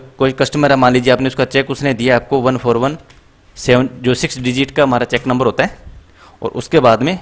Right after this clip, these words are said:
उस customer को हम select करेंगे, जैसे कि एबीसी Enterprises है और एबीसी Enterprises को हमने, उन्होंने हमें पाँच हज़ार रुपये की payment करी है और against reference में उसका invoice number हम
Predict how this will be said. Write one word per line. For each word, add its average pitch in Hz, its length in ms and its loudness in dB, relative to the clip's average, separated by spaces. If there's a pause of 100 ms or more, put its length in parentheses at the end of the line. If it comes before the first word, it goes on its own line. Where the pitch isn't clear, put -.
(180)
उस 135 140 -4
customer 135 400 -2
को 127 100 -2
हम 120 80 0
select 127 280 -4
करेंगे, 123 300 0
जैसे 113 180 -8
कि 123 160 -2
एबीसी 110 320 0
Enterprises 107 560 -2
है 151 100 -4 (340)
और 117 180 -2
एबीसी 143 340 0
Enterprises 127 560 0
को 131 100 -2
हमने, 127 240 0 (220)
उन्होंने 135 300 0
हमें 135 200 -2
पाँच 131 200 2
हज़ार 123 160 2
रुपये 127 160 -2
की 143 140 -6
payment 123 300 0
करी 95 240 0
है 82 160 -4 (1900)
और 90 160 -10
against 123 300 -4
reference 131 260 -2
में 131 100 0
उसका 131 200 -2
invoice 117 320 -2
number 117 180 0
हम 120 120 -2